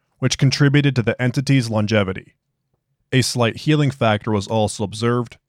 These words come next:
but this property degraded over time until it was rendered completely negligible.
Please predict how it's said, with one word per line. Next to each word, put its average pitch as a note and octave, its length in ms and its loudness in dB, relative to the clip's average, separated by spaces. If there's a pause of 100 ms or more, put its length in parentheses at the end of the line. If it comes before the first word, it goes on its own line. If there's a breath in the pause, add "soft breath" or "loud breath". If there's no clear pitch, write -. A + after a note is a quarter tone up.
(140)
but B2+ 120 -2
this D3+ 140 2
property B2+ 480 0
degraded G#2 460 0
over F#2+ 220 -2
time B2 480 -2 (180)
until C#3 240 4
it E3+ 60 -2
was C3+ 160 0
rendered A2 340 0
completely C3+ 480 -2
negligible. G2+ 680 -4